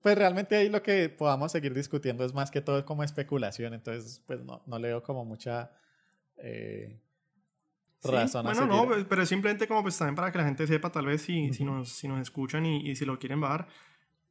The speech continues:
Speaker 2: pues como
Speaker 1: Pues
Speaker 2: te digo,
Speaker 1: sí,
Speaker 2: a mí
Speaker 1: para
Speaker 2: sí
Speaker 1: que
Speaker 2: me
Speaker 1: lo tengan
Speaker 2: importa,
Speaker 1: ahí presentes,
Speaker 2: pero pues vos sabes
Speaker 1: claro.
Speaker 2: que yo siempre tengo mi sombrerito de aluminio,
Speaker 1: Ajá.
Speaker 2: pues, puesto.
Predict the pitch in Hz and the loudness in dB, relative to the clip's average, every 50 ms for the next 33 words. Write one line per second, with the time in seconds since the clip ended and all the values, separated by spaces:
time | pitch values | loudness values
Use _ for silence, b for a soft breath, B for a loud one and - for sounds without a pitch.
0 | _ - 143 139 - - - 143 135 127 143 131 180 180 160 143 156 185 214 233 | _ -10 -10 -10 -10 -6 0 2 4 4 4 6 6 6 6 6 6 6 6 6
1 | 240 233 - - _ - 143 165 175 190 185 175 - - 180 180 139 139 139 127 | 4 2 0 -10 _ 0 2 2 4 4 4 4 4 4 4 4 4 4 4 2
2 | 120 127 - 131 120 - 160 156 156 147 147 151 143 139 139 123 151 143 156 151 | 2 2 2 0 2 4 4 2 2 4 2 0 2 2 2 4 4 4 4 4
3 | - 165 156 165 156 165 165 160 170 165 160 170 165 165 165 175 175 165 156 143 | 2 0 2 2 4 4 2 4 2 2 2 2 2 2 2 2 4 4 4 2
4 | 143 127 - 151 147 139 139 135 127 131 131 - - 156 156 165 165 160 156 147 | 2 2 2 0 2 2 0 -2 -2 -2 -4 -2 -2 0 2 2 4 4 4 4
5 | 143 139 135 135 135 131 135 120 - 139 139 147 160 151 - 165 139 - - - | 4 4 2 0 0 0 0 4 4 4 4 4 2 0 0 -2 -2 -2 0 0
6 | 175 180 233 190 226 220 | 6 6 8 8 8 6